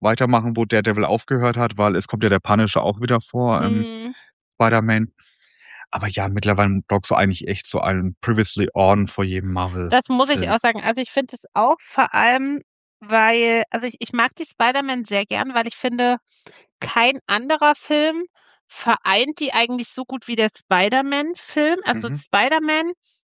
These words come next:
Speaker 2: ist das perfekte Pendant zu Avengers, finde ich, weil du
Speaker 1: Mhm.
Speaker 2: alles schlüssig miteinander irgendwo verbindest und auch die,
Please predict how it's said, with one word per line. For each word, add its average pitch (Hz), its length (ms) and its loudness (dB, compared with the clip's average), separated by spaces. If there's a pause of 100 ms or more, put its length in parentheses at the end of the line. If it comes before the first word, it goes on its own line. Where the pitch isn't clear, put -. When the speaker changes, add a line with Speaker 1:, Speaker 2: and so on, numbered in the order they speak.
(120)
Speaker 2:
ist - 280 -4
das 226 100 -16
perfekte - 500 -2
Pendant 226 440 -2
zu - 220 -6
Avengers, 262 640 0
finde 285 400 -2
ich, - 180 -8
weil 220 180 2
du 226 300 -8
Speaker 1:
Mhm. 170 240 -4 (440)
Speaker 2:
alles 240 280 2
schlüssig 214 500 -4
miteinander 220 560 0
irgendwo 220 420 -2
verbindest 208 720 -2
und 214 100 -6
auch 208 180 -2
die, 196 560 -4